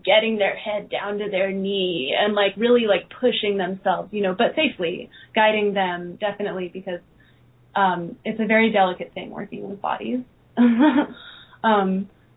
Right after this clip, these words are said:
so, yeah, like, the Five of Swords is about challenges and about, um, struggling.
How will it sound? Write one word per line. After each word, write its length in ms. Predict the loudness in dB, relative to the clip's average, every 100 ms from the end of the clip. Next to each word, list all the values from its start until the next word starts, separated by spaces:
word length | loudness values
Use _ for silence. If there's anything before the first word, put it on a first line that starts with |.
| _
so, 500 | 4 6 6 4 0 -8
yeah, 380 | 0 4 4 2
like, 280 | -2 -4 -6 _ _ _ _ _ _ _ _ _ -8
the 100 | -2
Five 180 | 0 0
of 160 | -2 -2
Swords 280 | 0 0 -2
is 160 | -8
about 300 | -2 0 0 -2
challenges 720 | -8 -6 -6 -6 -4 -4 -4 -12 -10
and 360 | -6 -4 -4 -2
about, 680 | 0 0 2 4 4 2 -4
um, 420 | -2 -2 -2 -6 -10 _ _ _ -20 -4
struggling. 800 | 0 2 2 2 0 0 -2 -4